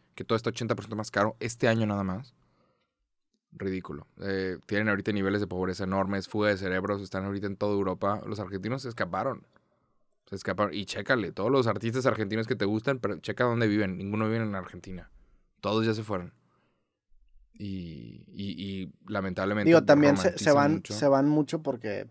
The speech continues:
Speaker 2: pega-, los artistas argentinos están pegando en una escena global
Speaker 1: Claro,
Speaker 2: muy cabrón.
Speaker 1: pero ya no viven en Argentina. O sea,
Speaker 2: Sí.
Speaker 1: se escapan de, es una economía muy mala. Todos los argentinos terminaron apareciendo.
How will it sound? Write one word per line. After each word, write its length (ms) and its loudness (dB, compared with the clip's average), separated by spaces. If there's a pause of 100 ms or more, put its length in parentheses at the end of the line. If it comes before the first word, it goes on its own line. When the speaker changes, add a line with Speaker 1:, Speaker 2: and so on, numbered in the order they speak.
Speaker 2:
pega-, 320 -2
los 260 -4
artistas 340 -6
argentinos 380 -2
están 180 -4
pegando 380 -4
en 80 -4
una 140 -4
escena 280 -6
global 500 -4 (280)
Speaker 1:
Claro, 320 4
Speaker 2:
muy 180 0
cabrón. 220 -2 (100)
Speaker 1:
pero 440 2
ya 180 -2
no 100 -2
viven 300 0
en 140 -8
Argentina. 600 -12
O 60 -20
sea, 160 -10
Speaker 2:
Sí. 140 -8
Speaker 1:
se 100 -12
escapan 440 0
de, 280 0
es 160 -8
una 120 0
economía 300 0
muy 140 0
mala. 480 4
Todos 140 0
los 100 0
argentinos 400 -6
terminaron 420 -4
apareciendo. 800 -6